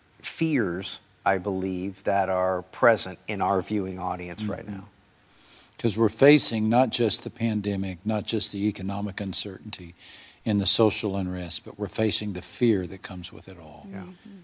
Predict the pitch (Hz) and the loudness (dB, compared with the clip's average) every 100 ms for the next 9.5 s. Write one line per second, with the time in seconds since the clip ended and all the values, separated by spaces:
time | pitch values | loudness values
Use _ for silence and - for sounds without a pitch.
0 | _ 110 95 87 87 _ 120 104 - 110 | _ -6 -6 -8 -12 _ -2 0 0 -2
1 | 104 123 - 110 98 - 107 - 127 101 | -2 0 0 0 -2 -2 0 -2 -2 -8
2 | 92 92 101 - 104 98 - - - - | -10 -10 -4 -2 -2 -2 -6 -14 -18 -20
3 | - - 127 123 - 110 110 117 113 92 | -10 6 8 8 6 4 6 8 6 2
4 | - 98 101 92 - 104 104 90 - 135 | -4 -6 -6 -6 -4 -6 -6 -12 -4 -2
5 | - 190 143 127 135 131 - 123 117 - | 2 2 2 6 6 6 2 4 4 2
6 | 113 - 117 113 107 - 98 98 - 104 | -2 -2 -2 -2 -2 -6 -6 -4 -6 -10
7 | 95 104 90 - - _ _ - - - | -14 -16 -16 -18 -20 _ _ -20 -4 6
8 | 202 185 143 113 - 123 135 135 - - | 8 8 4 2 4 8 8 6 2 6
9 | 117 113 107 - | 10 10 10 4